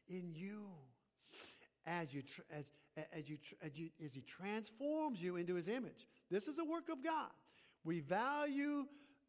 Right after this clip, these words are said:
discipleship that transforms the lives of believers. You know, my wife and I have a friend by the name of Javier that, uh,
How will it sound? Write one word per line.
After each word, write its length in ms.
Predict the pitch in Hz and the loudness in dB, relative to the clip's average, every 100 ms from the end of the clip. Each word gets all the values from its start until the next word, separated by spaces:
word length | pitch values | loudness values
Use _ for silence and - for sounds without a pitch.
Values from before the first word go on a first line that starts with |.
| 139 | -2
discipleship 1040 | 151 147 240 277 277 277 247 - 247 247 - - - | 0 0 2 2 2 -2 -2 0 2 2 0 -18 -4
that 160 | 156 147 | 0 0
transforms 800 | - 202 190 - 254 254 247 180 | 0 0 0 0 2 4 2 2
the 100 | 190 | 2
lives 400 | 180 208 208 190 | 2 2 0 0
of 100 | 190 | -2
believers. 440 | 185 190 190 160 | 2 2 2 0
You 80 | 180 | -2
know, 80 | 180 | 0
my 120 | 180 | 2
wife 260 | 170 185 208 | 2 2 0
and 100 | 208 | 0
I 100 | 196 | 0
have 120 | 180 | 0
a 60 | 165 | -2
friend 400 | - 185 180 165 | -6 -2 -2 0
by 100 | 156 | 0
the 80 | 156 | 0
name 160 | 156 | -2
of 80 | 135 - | -4 -4
Javier 580 | 165 156 143 147 135 117 113 _ _ _ _ _ _ _ _ _ - - _ 131 | -2 -2 0 0 0 -4 -10 _ _ _ _ _ _ _ _ _ -20 -20 _ -4
that, 320 | 143 147 143 | 0 0 0
uh, 200 | 151 139 | 0 0